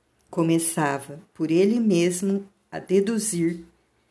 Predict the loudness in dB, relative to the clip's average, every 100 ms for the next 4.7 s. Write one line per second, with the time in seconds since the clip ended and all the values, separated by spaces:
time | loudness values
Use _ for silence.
0 | _ _ -2 2 2 2 2 2 2 0
1 | 0 -2 -2 -2 -2 -4 -4 -4 -4 -4
2 | -4 -2 0 0 -2 -8 -12 -12 _ _
3 | _ -14 -8 -6 -2 0 2 2 4 4
4 | 4 2 -2 -6 -10 -18